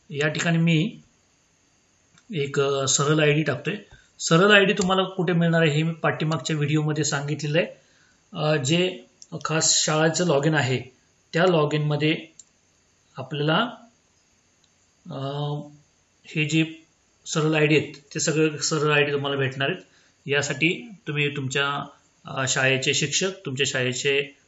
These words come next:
मुख्याध्यापक यांच्याशी संपर्क करू शकता, त्यांच्याकडून तो सरळ आयडी घेऊ शकता. तर, अ, माझ्याकडे इथे already एक सरळ आयडी आहे, तर तो मी सरळ आयडी वापरणार आहे आता सध्या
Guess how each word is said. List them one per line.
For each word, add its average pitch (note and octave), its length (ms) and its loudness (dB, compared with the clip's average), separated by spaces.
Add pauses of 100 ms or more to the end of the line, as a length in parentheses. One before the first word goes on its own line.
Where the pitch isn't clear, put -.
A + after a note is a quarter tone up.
(140)
मुख्याध्यापक C#3 640 0
यांच्याशी B2+ 340 -4
संपर्क C3 340 -4
करू C#3 100 -4
शकता, D3 380 -8 (360)
त्यांच्याकडून C#3 380 -2
तो F#3+ 220 -2
सरळ C#3 280 -2
आयडी B2+ 420 0 (180)
घेऊ F3+ 300 4
शकता. A#2+ 380 -2 (580)
तर, D3 140 0
अ, D3+ 320 2 (120)
माझ्याकडे D3 460 -2
इथे D3+ 200 -2
already D3 460 -2
एक C#3+ 100 -4
सरळ C#3 300 -2
आयडी C#3 220 0
आहे, C#3 260 2 (580)
तर A#2+ 60 -6
तो C#3+ 260 -4
मी C#3+ 100 -4
सरळ C3+ 300 -2
आयडी C3 180 2
वापरणार B2+ 400 -2
आहे B2+ 80 -2
आता B2 200 -8
सध्या C3 300 -8